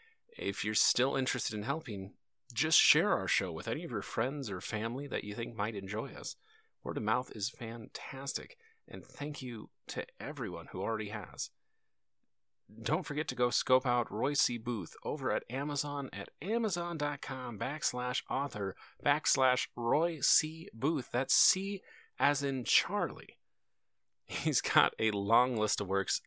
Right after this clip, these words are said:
uh, that I'm sure would hit the spot of any sci-fi fan out there. Go show him some Tantalus Tales love. I also want to thank What's Good for the use of their song intro.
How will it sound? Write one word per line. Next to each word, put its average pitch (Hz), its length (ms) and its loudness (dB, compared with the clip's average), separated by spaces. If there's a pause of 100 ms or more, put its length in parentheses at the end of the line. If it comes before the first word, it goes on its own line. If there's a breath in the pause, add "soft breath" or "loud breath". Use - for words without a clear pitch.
(200)
uh, 98 140 0
that 101 80 2
I'm - 380 -2
sure - 680 4
would 104 200 0
hit 110 180 0
the - 80 -2
spot 92 320 4
of 95 140 -6
any 104 200 -2
sci-fi 92 600 4
fan 82 260 -2
out 80 200 -4
there. - 200 -8 (880 loud breath)
Go 156 240 4
show 143 320 4
him 143 100 -2
some 104 220 0
Tantalus 131 480 -4
Tales 101 340 0
love. 76 400 -6 (800)
I 123 80 2
also 143 220 0
want 143 100 0
to 127 80 -4
thank 139 240 -2
What's 117 360 0
Good 123 340 2
for - 140 -6
the 107 160 -2
use 117 260 0
of 104 60 -4
their 95 120 0
song 117 480 2
intro. 208 460 -4